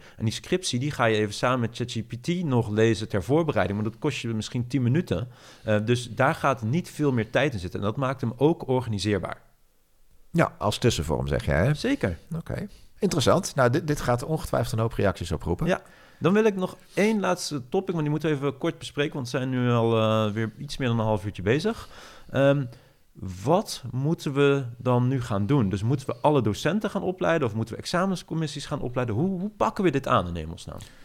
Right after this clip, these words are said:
Speaker 2: Ja, dat is een hele goede vraag. Want ik vraag me af of iedere docent in staat moet worden geacht om, eh, zo abstract over toetsing te kunnen denken en zoveel kennis te hebben over A I. Ehm,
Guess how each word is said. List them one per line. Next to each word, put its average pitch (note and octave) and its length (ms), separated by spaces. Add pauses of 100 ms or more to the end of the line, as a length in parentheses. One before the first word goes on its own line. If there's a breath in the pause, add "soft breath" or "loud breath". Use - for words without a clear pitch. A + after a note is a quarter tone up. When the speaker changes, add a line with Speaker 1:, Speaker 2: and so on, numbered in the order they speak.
(380 loud breath)
Speaker 2:
Ja, G2 260
dat G#2 180
is G2 120
een F#2 60
hele F2+ 180
goede D#2+ 200
vraag. - 360
Want - 300
ik - 160 (100)
vraag - 500
me E2+ 100
af A#2+ 360
of - 400
iedere G2+ 420
docent G2 680
in E2+ 140
staat G2 320
moet G#2 160
worden F#2 240
geacht - 400
om, E2 320 (800 soft breath)
eh, D2 680
zo F2+ 440
abstract - 580
over F2 200
toetsing F2+ 380
te - 60
kunnen E2+ 240
denken G#2 340
en F2 140
zoveel F2 300
kennis G2 300
te - 80
hebben F2 200
over E2 200
A E2+ 100
I. D#3 200 (500 loud breath)
Ehm, E2+ 160